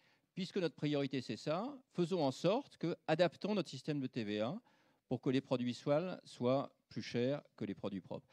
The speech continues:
Quand vous regardez, et je finis là-dessus parce que, euh, je pourrais en parler tellement longuement que je m'en excuse,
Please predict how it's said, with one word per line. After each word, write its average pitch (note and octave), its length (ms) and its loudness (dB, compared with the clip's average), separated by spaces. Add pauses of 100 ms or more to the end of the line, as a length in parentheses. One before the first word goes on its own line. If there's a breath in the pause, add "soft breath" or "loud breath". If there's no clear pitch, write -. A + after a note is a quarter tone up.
(280 loud breath)
Quand E3+ 160 2
vous F3 120 6
regardez, C#3+ 600 8
et G2+ 100 -2
je - 80 -8
finis B2+ 220 0
là-dessus A#2 400 0
parce F#2 180 -8
que, G2+ 80 -6
euh, F2+ 440 -6
je F2 80 -18
pourrais G2 180 -8
en G2+ 80 -6
parler G#2 280 -4
tellement A#2 260 -2
longuement A2 420 0
que F#2+ 180 -12
je E2+ 80 -10
m'en F#2 120 -6
excuse, G2 520 -8